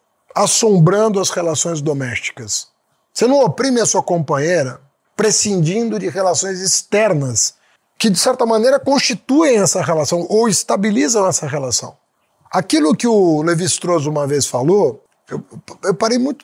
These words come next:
tempo a pensar nisso. Porque o Levi-Strauss, na, no diálogo com o Radcliffe Brown, ele diz o seguinte, olha, as relações diádicas,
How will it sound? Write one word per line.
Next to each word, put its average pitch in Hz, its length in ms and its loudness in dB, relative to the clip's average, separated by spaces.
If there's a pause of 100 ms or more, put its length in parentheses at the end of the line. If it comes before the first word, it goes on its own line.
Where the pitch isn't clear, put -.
tempo 220 300 0
a - 60 2
pensar 139 400 -4
nisso. 120 340 -16 (400)
Porque 208 240 0
o 247 200 2
Levi-Strauss, 175 760 0
na, 180 340 0
no 190 180 -2
diálogo 196 520 0
com 165 100 -8
o 147 40 -2
Radcliffe 139 520 -6
Brown, 147 380 -2 (500)
ele 208 380 2
diz 196 160 2
o - 80 -2
seguinte, 185 340 -2
olha, 190 160 2
as - 80 -2
relações 208 560 0
diádicas, 139 960 -2